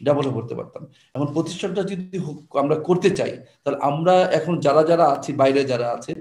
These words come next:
তারা সবাই মিলে যদি আমরা বিভিন্ন যে আদিবাসী ফোরাম আছে, বিভিন্ন সংস্থা আছে, বিভিন্ন জায়গায় আছে, সেগুলাতে যদি আমরা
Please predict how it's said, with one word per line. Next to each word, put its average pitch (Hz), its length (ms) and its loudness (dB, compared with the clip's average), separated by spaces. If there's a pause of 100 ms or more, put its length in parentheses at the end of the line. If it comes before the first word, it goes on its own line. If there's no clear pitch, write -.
(420)
তারা 156 200 4
সবাই 165 360 6
মিলে 156 680 2 (1160)
যদি 165 240 4
আমরা 165 520 6 (260)
বিভিন্ন 156 500 2 (160)
যে 135 100 0
আদিবাসী 147 360 2
ফোরাম 143 260 2
আছে, 135 180 -2
বিভিন্ন 135 260 -2
সংস্থা 131 400 -4
আছে, 123 240 -6 (1000)
বিভিন্ন 165 360 2
জায়গায় 120 280 0
আছে, 131 280 -8
সেগুলাতে 151 460 -2
যদি 135 180 -2
আমরা 123 460 -2